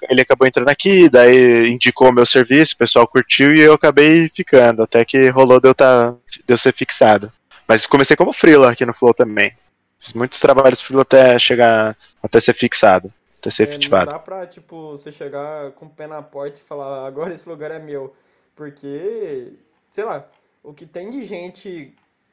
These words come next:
Speaker 2: extremamente qualificada querendo entrar no seu lugar, mano, é brincadeira, né?
Speaker 1: Realmente.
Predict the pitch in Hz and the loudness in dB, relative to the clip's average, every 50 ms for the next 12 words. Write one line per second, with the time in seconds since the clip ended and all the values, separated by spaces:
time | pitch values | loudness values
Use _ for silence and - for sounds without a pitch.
0 | _ _ _ _ _ _ _ _ _ _ _ - - _ _ 190 190 202 240 247 | _ _ _ _ _ _ _ _ _ _ _ -20 -20 _ _ -14 -12 -12 -12 -14
1 | 254 254 247 226 196 185 196 214 208 - - 214 180 185 190 - 202 196 185 160 | -16 -16 -16 -18 -18 -16 -16 -18 -18 -18 -16 -16 -16 -16 -18 -20 -20 -20 -18 -16
2 | 160 165 165 - 190 170 160 165 165 165 160 165 156 156 156 - 190 165 156 151 | -16 -16 -16 -18 -20 -20 -20 -20 -20 -20 -20 -20 -20 -20 -20 -20 -20 -20 -18 -18
3 | 135 139 151 170 170 160 151 151 147 143 135 139 143 143 180 175 175 156 143 143 | -16 -16 -16 -16 -18 -18 -18 -18 -18 -18 -18 -20 -20 -18 -18 -18 -16 -14 -12 -12
4 | 143 143 139 139 143 143 _ _ _ _ _ _ _ _ _ _ _ _ _ _ | -12 -12 -16 -18 -20 -20 _ _ _ _ _ _ _ _ _ _ _ _ _ _
5 | _ _ _ _ _ _ _ _ _ _ _ _ _ _ _ _ _ _ _ _ | _ _ _ _ _ _ _ _ _ _ _ _ _ _ _ _ _ _ _ _
6 | _ _ - 117 117 _ 147 147 143 143 - - - - - - | _ _ -20 -20 -14 _ -8 -6 -6 -6 -6 -8 -8 -8 -10 -12